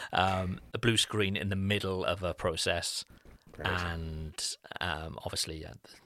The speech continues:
Speaker 1: the, the, the, the piece I was using is then scrap. Um, so that's, that's gone. But, um, completely enjoying it. So I've been, mainly with wood, to be honest with you. I've been using it. Um, I've done some engraving on some brass plate. Um,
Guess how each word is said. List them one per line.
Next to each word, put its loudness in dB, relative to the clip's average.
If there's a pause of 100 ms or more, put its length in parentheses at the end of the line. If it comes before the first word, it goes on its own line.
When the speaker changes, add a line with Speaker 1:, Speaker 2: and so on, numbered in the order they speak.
(140)
Speaker 1:
the, -14 (280)
the, -8
the, -8
the -6
piece -2
I -4
was -6
using -6
is -6
then -6
scrap. 0 (600)
Um, -2
so -2
that's, -4
that's -2
gone. 0
But, 0
um, 4 (300)
completely 4
enjoying 4
it. 2
So 4
I've 6
been, 2 (220)
mainly 6
with 0
wood, 0 (160)
to -8
be 0
honest 0
with -6
you. 2
I've -4
been -2
using 0
it. 0 (160)
Um, 0 (340)
I've 2
done 6
some 2
engraving 2 (100)
on 2
some 0
brass 0
plate. -6 (720)
Um, 2